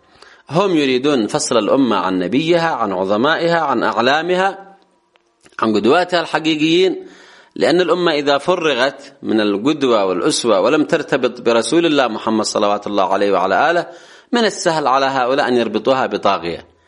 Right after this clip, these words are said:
الآن هم يربطوا الأمة بمحمد بن سلمان وبترامب،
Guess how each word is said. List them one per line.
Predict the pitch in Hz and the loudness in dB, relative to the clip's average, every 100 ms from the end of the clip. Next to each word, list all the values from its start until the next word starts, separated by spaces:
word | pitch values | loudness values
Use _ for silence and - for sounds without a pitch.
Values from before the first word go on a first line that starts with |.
| _ _ _ _ - | _ _ _ _ -2
الآن | 147 160 202 175 - - _ | 2 4 2 -2 -10 -20 _
هم | 180 214 175 | 0 2 2
يربطوا | 143 127 123 | 0 0 0
الأمة | 117 98 160 180 | 2 2 2 2
بمحمد | 139 143 175 180 120 98 | 2 2 0 0 0 0
بن | 98 | -2
سلمان | 95 92 92 127 156 - - - _ - | -2 0 0 0 -4 -8 -16 -20 _ -4
وبترامب، | 101 110 98 101 - 98 123 160 175 | 0 2 0 -4 -2 0 2 0 -4